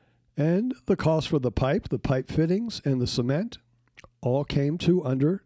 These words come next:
twenty dollars, so I did it for under budget. In early June, I removed the five-inch refractor and placed my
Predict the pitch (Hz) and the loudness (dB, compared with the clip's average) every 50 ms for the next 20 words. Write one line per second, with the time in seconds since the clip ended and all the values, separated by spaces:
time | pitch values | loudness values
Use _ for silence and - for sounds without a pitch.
0 | _ - - - 104 104 113 127 123 120 139 143 147 151 151 139 120 120 113 - | _ -10 -6 -4 -2 0 0 2 2 2 2 2 2 2 2 0 0 -2 -4 -6
1 | - - _ _ _ _ _ _ _ - - - 131 120 123 131 120 127 143 135 | -10 -14 _ _ _ _ _ _ _ -6 -2 0 2 2 2 0 2 2 2 2
2 | 160 165 156 - - 127 123 127 127 143 - _ - - 110 101 104 113 110 117 | 2 0 -2 -2 0 2 2 2 0 -2 -6 _ -8 -6 -2 0 0 0 2 2
3 | 131 143 131 131 135 127 - - - - - _ _ _ _ _ _ - - - | 0 2 2 0 0 -2 -4 -12 -20 -20 -20 _ _ _ _ _ _ -18 -18 -18
4 | - - - - - - - - - - _ _ _ _ _ - 208 139 131 160 | -20 -20 -20 -20 -20 -20 -20 -20 -20 -20 _ _ _ _ _ -2 0 2 2 2
5 | 156 165 180 190 180 170 143 127 113 110 151 175 208 180 147 139 156 220 247 - | 2 2 2 2 2 0 0 0 0 2 2 4 4 4 2 2 0 -2 -4 -6
6 | - - - _ _ _ - - 127 131 139 139 139 135 147 160 170 160 143 156 | -12 -20 -20 _ _ _ -2 0 2 2 4 4 4 4 4 4 4 4 2 0
7 | 175 165 139 131 127 110 - 147 139 139 135 127 135 135 139 139 - - 127 120 | -4 -2 0 0 0 2 2 2 2 2 2 2 2 0 0 0 0 0 0 0
8 | 120 - - 135 147 170 - - 143 131 135 156 - - - - - - _ - | 2 2 2 2 2 0 0 0 0 0 0 -2 -4 -10 -20 -20 -20 -20 _ -20
9 | - _ - - _ _ _ - 131 131 - - 165 160 165 156 - - - 143 | -20 _ -20 -20 _ _ _ -2 -2 0 2 2 4 4 4 2 0 -2 -2 0
10 | 135 135 131 139 | 0 0 0 -2